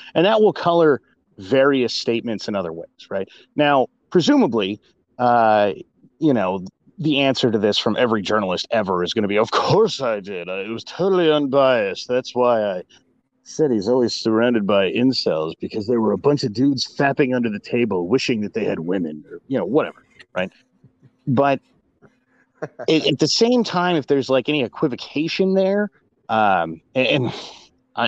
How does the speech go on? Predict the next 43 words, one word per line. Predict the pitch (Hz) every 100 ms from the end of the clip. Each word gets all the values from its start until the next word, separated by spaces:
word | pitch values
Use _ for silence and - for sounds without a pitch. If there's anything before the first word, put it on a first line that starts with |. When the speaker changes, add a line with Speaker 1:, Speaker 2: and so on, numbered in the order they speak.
| 113
Speaker 1:
I, | 107 - _ _ 151
everybody | 147 131 107 95
complains | 92 110 104 92 -
to |
me | 92 87
that | 85
I |
read | 87 95 98
too | - 110
much | 98 107
into | 104
things, | 117 135 135 - - - - -
but | 123
that, | 147 135 113 131
that | 160
equivocation, | 180 - 175 147 - 151 165 202 208 - - _ -
that's | 123 151 -
where | 160
you're | 135
gonna | 127 120
get, | 98 113 110 - -
"Yeah, | 202 214
I | 175
think | 220 185
I | 151
gave | 151 135
him |
a | 113
fair | 123 104
shake." | - 98 98
Well, | 202
you | 175
know, | 170 131
like, | 127 113 -
uh, | 131 113 110 110
they, | 135 -
they | 175
are | 190
a | -
bunch | 131 -
of |
weirdo | - 143 110 92
righties. | 127 123 82 104